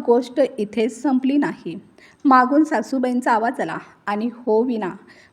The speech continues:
भरली वांगी बनवायची आहेत, तुझे सासरे आणि मी दोघेही आज पोळी खाणार आहोत." हे ऐकताच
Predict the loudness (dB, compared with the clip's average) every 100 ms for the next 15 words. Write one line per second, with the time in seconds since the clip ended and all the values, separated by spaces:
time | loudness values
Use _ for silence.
0 | -2 2 2 2 4 2 0 0 0 0
1 | -2 0 0 -2 -4 -6 -6 -10 _ -4
2 | 2 2 2 -2 -2 0 -2 -2 -4 -6
3 | -4 -4 -2 -2 -2 -4 -4 -6 -8 -12
4 | _ _ -20 _ 4 4 4 -2 -18 -4
5 | 0 2 0 -2 0 0 0 -2 -6 -10
6 | -14 _ 4 6 6 6 4 4 2 2
7 | -2